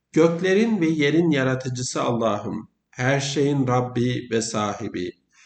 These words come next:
Senden başka ilah olmadığına şehadet ederim. Nefsimin şerrinden sana sığınırım. Şeytan ve şirkinin şerrinden, nefsime kötülük etmekten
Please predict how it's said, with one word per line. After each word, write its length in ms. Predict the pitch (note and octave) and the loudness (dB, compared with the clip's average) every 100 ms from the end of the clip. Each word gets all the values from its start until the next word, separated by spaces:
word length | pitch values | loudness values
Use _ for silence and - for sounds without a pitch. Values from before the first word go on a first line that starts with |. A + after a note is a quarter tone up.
| _ | _
Senden 600 | - E3+ F3 E3+ G#3+ G#3+ | -2 2 4 4 4 2
başka 340 | F3+ E3+ - | 2 0 0
ilah 380 | F3 D#3+ D#3 D#3 | 0 2 0 0
olmadığına 720 | E3+ A3 G3 E3 D3 C#3+ C#3+ | 0 2 2 0 0 0 0
şehadet 640 | D3 - B2 B2+ G#2+ C3 D3 | -2 -4 -2 -2 -2 -2 -2
ederim. 440 | D#3 C3+ B2 G#2+ - _ _ | -2 -2 -2 -4 -10 _ _
Nefsimin 540 | D3 D#3 E3 G3 G#3 G3+ | 2 2 2 0 2 2
şerrinden 920 | - F3 - D3+ D3+ C#3 E3 G3 G3 | 2 0 0 0 0 2 2 0 -2
sana 460 | G3 D#3 C#3+ C3+ | -4 -2 -2 -2
sığınırım. 680 | C3+ C3+ B2 A#2+ A2+ G#2+ G2 - - - - - | -2 -2 0 0 0 -2 -4 -10 -20 -20 -20 -14
Şeytan 720 | - - F#3+ F#3+ G#3 A#3 A3 | -2 4 4 4 2 2 2
ve 120 | G3 F#3+ | 2 2
şirkinin 600 | - F3 - E3 E3+ F3+ | 2 0 0 2 2 2
şerrinden, 920 | - D3+ C3+ C#3 C3 B2+ B2 A2+ - _ _ _ | 0 -2 -2 -2 0 2 2 0 -6 _ _ _
nefsime 600 | D#3 E3+ F3 F3 F3+ F#3+ | 4 4 4 0 0 0
kötülük 440 | F#3+ D3+ D3 E3 E3+ | 0 -2 -2 -2 0
etmekten 840 | C#3 B2 C3 A#2+ B2 B2+ B2+ A#2 | -2 -2 -2 -2 -2 0 0 -2